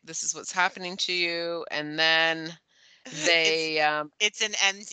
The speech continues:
Speaker 2: it's a, it's a television show on M T V.
Speaker 1: Oh my God. Yeah, this is what these two guys, what's his name? Is a,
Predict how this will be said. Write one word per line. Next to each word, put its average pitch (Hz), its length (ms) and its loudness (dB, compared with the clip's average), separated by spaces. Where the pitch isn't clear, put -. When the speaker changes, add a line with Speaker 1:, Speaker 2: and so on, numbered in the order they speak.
Speaker 2:
it's 202 180 -2
a, 202 320 2
it's 196 120 -10
a 202 60 -2
television 202 500 -6
show 190 140 -6
on 165 180 -2
M 160 160 -8
T 170 140 -12
V. 151 360 -12
Speaker 1:
Oh 196 220 4
my 185 140 4
God. 160 300 4
Yeah, 180 100 8
this 170 200 0
is 180 160 -10
what 180 180 -4
these 185 160 -10
two 196 120 -10
guys, 160 300 0
what's 165 180 -8
his 165 160 -6
name? 147 240 -8
Is 180 140 -6
a, 170 80 -6